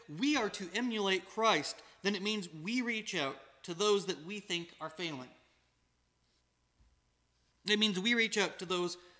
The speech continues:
who are stumbling. We reach out to those who are leading a life that is not in Christ.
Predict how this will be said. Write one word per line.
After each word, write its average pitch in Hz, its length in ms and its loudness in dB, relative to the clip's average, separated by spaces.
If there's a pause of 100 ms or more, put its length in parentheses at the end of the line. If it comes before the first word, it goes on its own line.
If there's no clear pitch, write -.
who 180 100 -4
are 170 120 -2
stumbling. 147 500 -2 (680)
We 220 120 0
reach 247 220 4
out 220 160 4
to 226 80 -2
those 196 260 2
who 185 100 -2
are 170 100 0
leading 208 340 0
a 202 80 -2
life 147 300 0
that 208 120 -2
is 202 140 -6
not 202 480 -4 (340)
in 156 160 -4
Christ. - 540 -6